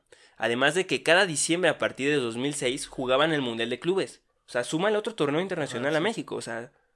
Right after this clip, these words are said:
Speaker 1: tenía más torneos fuera que dentro. Qué, qué chido. México tenía muchos torneos en los cuales podía participar de directa o indirecta manera.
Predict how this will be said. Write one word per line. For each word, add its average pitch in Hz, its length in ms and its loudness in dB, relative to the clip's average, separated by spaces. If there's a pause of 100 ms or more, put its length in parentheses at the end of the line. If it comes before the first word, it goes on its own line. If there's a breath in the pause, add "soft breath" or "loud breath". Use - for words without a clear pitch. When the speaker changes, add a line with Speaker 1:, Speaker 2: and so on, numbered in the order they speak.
(180)
Speaker 1:
tenía 139 220 2
más 196 160 0
torneos 170 280 -4
fuera 185 300 0
que 135 100 -6
dentro. 175 380 -4 (180)
Qué, 143 240 -8 (100)
qué 120 120 -12
chido. 190 320 -6 (640)
México 160 340 0
tenía 156 200 2
muchos 202 280 -2
torneos 156 380 0
en 135 60 -2
los 127 120 -4
cuales 139 220 0
podía 131 280 0
participar 131 500 -2
de 151 140 0
directa 127 440 0
o 147 60 0
indirecta 113 400 -4
manera. 139 420 -2